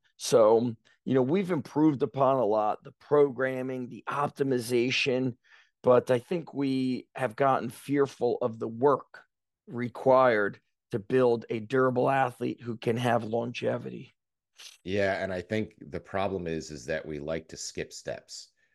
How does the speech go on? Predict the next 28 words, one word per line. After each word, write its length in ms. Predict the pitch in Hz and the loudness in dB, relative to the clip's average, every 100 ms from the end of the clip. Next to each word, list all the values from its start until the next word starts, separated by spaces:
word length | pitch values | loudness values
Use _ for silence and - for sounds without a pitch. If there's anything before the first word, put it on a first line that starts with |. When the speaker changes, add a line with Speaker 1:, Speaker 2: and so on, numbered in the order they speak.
| _ | _
Speaker 2:
We 100 | 85 | -10
wanna 220 | 85 87 | -8 -8
skip 340 | 82 - 104 92 | -10 -6 -6 -4
ahead 240 | 87 82 | -4 -4
to 140 | 76 85 | -6 -10
Speaker 1:
Yes. 40 | |
Speaker 2:
the, 220 | 85 - - | -10 -12 -14
to 120 | 95 | -12
the 80 | 82 | -12
cool 280 | - 98 85 | -4 -4 -2
YouTube 520 | 104 120 - 85 - | -4 -4 -6 -8 -8
stuff, 420 | - 73 69 _ _ _ _ _ _ | -6 -4 -4 _ _ _ _ _ _
but 300 | 117 98 - | 2 2 0
we 100 | 85 | -8
forget 440 | 82 85 76 92 - | -10 -8 -4 -4 -6
the 80 | 80 | -10
stuff 280 | - 85 | -6 -6
you 80 | 90 | -4
were 80 | 95 | -6
talking 320 | - 78 78 | -4 -8 -6
about, 160 | 69 67 | -8 -8
the 60 | |
foundational 640 | 73 80 73 73 80 - 67 | -10 -8 -6 -6 -8 -8 -12
things. 320 | - 71 73 | -10 -12 -10
And 100 | 87 | -10
then 140 | 90 101 | -8 -8
there's 220 | 110 127 | -6 -2
also 440 | 135 - 120 110 | -2 0 0 -2